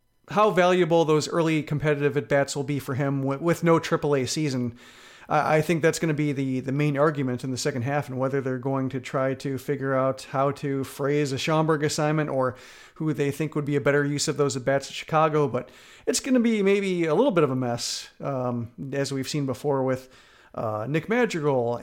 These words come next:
and, uh, Eloy Jimenez before he signed the extension, just, you know, uh, trying to phrase, uh, arguments and assignments that way. But, you know, Midway Jimbo asked a similar question. I think it's gonna take another week, uh, with Nick Madrigal hopefully getting healthy as well as Yasmani Grandal and getting those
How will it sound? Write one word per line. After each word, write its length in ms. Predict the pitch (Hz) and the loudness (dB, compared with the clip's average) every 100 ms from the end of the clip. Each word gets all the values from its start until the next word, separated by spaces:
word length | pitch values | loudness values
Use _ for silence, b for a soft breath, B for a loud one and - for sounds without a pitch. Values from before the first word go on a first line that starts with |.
| 131 | -4
and, 300 | 156 139 139 | -4 -2 -2
uh, 280 | 135 131 123 - | 0 0 -2 0
Eloy 220 | 160 151 | 2 4
Jimenez 320 | 139 190 143 | 2 2 0
before 280 | - 127 139 | -4 -6 -4
he 60 | 127 | -2
signed 220 | 147 135 | -2 -4
the 20 | |
extension, 540 | 113 - 208 - 117 | -4 -2 -2 -2 -8
just, 260 | 110 135 - | -6 -8 -4
you 120 | 147 | -4
know, 140 | 120 - | -4 -4
uh, 200 | - 127 | -4 -4
trying 240 | 120 165 143 | -4 -4 -4
to 80 | 127 | -4
phrase, 540 | 151 143 139 127 - B B B - | 0 2 2 -2 -6 B B B -8
uh, 440 | 127 113 107 107 - _ _ _ _ _ _ _ _ - | -4 -4 -4 -8 -10 _ _ _ _ _ _ _ _ -2
arguments 460 | 196 185 180 170 165 | 0 2 2 2 0
and 80 | 143 | -2
assignments 440 | - 156 143 120 | 0 0 0 2
that 200 | 147 143 | 4 4
way. 140 | 127 | 0
But, 200 | 120 135 | 0 0
you 60 | 175 | 2
know, 60 | 160 | 4
Midway 320 | 185 180 156 | 6 6 6
Jimbo 380 | 160 165 151 147 | 2 4 6 6
asked 220 | 143 - | 6 0
a 20 | |
similar 320 | - 160 143 | -2 0 0
question. 460 | 135 156 147 - 135 | 2 4 4 2 -2
I 100 | 135 | -2
think 260 | 156 143 - B B B - | -2 -4 -6 B B B -2
it's 120 | 233 | 2
gonna 120 | 247 | 4
take 160 | 226 190 | 4 4
another 220 | 202 175 | 4 6
week, 400 | 165 170 - - | 4 2 -2 -4
uh, 300 | 156 143 139 | 2 4 4
with 200 | 151 147 | 0 0
Nick 200 | 156 147 | -2 0
Madrigal 640 | 147 151 151 160 151 147 - | 4 2 4 4 4 4 -2
hopefully 360 | - 214 196 165 | 2 2 2 0
getting 200 | 175 156 | 2 4
healthy 280 | 175 175 | 2 2
as 100 | 147 | 0
well 180 | 135 156 | 4 4
as 100 | 156 | 4
Yasmani 680 | 151 160 160 151 139 156 151 | 0 -2 2 4 4 0 2
Grandal 400 | 151 147 151 151 | 2 4 4 4
and 100 | 143 | 2
getting 220 | 147 143 | 0 2
those 280 | 143 147 | 2 0